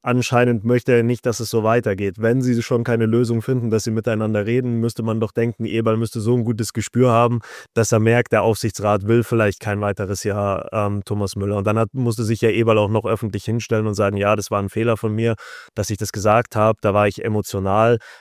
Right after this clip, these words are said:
was ich als Erklärung jetzt auch nicht so nachvollziehen kann, weil es geht um einen Spieler, der klar, äh, f-, ein verdienter Spieler ist beim F C Bayern, aber wie kann jetzt der Sportvorstand da so emotional werden,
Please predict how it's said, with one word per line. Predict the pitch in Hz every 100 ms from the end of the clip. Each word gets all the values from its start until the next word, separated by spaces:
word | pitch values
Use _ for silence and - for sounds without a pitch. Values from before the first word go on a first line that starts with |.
| _
was | 107 104
ich | 104
als | 104 95 -
Erklärung | - - 101 104 113
jetzt | 104 101
auch | 104
nicht | 104 101
so | 107
nachvollziehen | 101 107 - 104 113 107 107 104 107 - _ _
kann, | 104 107 107 104
weil | 101 101 101
es | 101
geht | - 104
um | 113
einen | 104
Spieler, | - 113 113
der | 107 104
klar, | 92 104 107 110 107
äh, | 104 82 95 107
f-, | - 156 -
ein | 123 113
verdienter | 110 117 117 110
Spieler | 120 120 110
ist | 113
beim | 117 104
F | 104
C | -
Bayern, | 92 107 117
aber | 104 98
wie | 104
kann | 107 104
jetzt | 98 -
der |
Sportvorstand | 101 107 107 - 107 107 104
da | 101
so | 104
emotional | 95 107 101 104 98 107
werden, | 104 104 104